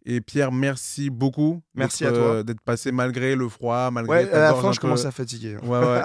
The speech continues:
Speaker 2: <laughs>
Speaker 1: Et du coup, juste, euh, on peut te lire, euh, bah, en bouquin,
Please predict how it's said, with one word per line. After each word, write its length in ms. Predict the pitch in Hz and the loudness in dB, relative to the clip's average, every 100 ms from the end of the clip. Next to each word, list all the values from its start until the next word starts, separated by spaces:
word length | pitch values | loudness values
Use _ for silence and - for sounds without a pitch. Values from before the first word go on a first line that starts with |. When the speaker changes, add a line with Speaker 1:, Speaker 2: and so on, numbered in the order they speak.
| - | -2
Speaker 2:
<laughs> 300 | 165 - - | -4 -6 -6
Speaker 1:
Et 100 | 139 | -4
du 140 | 135 | -2
coup, 180 | 156 190 | -2 -2
juste, 300 | 156 190 - | -2 -4 0
euh, 640 | 156 147 147 143 143 139 135 | 2 4 4 2 0 -2 -4
on 100 | 139 | -6
peut 140 | 127 139 | -4 -2
te 100 | 139 | 0
lire, 260 | 135 135 117 | 0 0 -2
euh, 40 | 110 | -2
bah, 100 | 113 | -2
en 140 | 113 | -2
bouquin, 440 | 113 127 156 202 | -4 -4 -4 -4